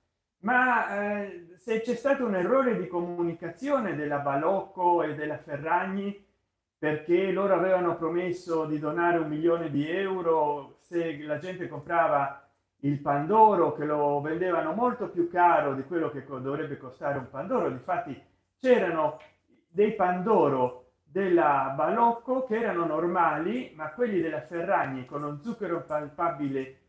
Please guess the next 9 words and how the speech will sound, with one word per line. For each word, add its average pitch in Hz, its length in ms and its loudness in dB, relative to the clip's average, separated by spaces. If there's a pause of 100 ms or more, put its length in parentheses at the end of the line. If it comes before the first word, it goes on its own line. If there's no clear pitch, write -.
(320)
eh, 143 420 0
rosa 170 800 0 (240)
erano 233 340 2
molto 208 320 0
più 139 160 -6
cari, 131 300 2
forse - 360 -4
il 143 80 -2
doppio. 131 580 -2